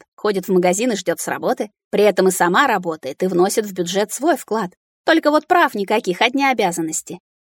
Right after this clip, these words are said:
А прошла любовь, получи пинок под зад. Хорошо, если личные вещи сможешь забрать. И всё, что покупалось в дом на общие деньги или на твои личные, так в том доме и останется.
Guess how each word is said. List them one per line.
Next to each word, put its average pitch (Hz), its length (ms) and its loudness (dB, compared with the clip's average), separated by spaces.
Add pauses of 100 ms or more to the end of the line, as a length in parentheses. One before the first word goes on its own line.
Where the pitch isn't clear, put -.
(120)
А 415 60 0
прошла 311 360 2
любовь, 285 340 2
получи 233 360 2
пинок 226 300 -2
под 208 200 0
зад. 170 200 -2 (260)
Хорошо, 285 240 2
если 269 240 2
личные 254 420 0
вещи 175 300 0
сможешь 170 380 -4
забрать. 170 420 -6 (400)
И 202 140 -6
всё, 247 240 2
что - 180 -4
покупалось 202 680 0
в 180 100 -8
дом 226 240 2
на 165 180 2
общие 185 360 -2
деньги 175 380 -2
или 165 160 0
на 180 100 0
твои 190 260 0
личные, 175 500 -4 (180)
так 196 180 0
в - 80 -20
том 285 200 0
доме 185 240 2
и 214 100 2
останется. 180 600 -2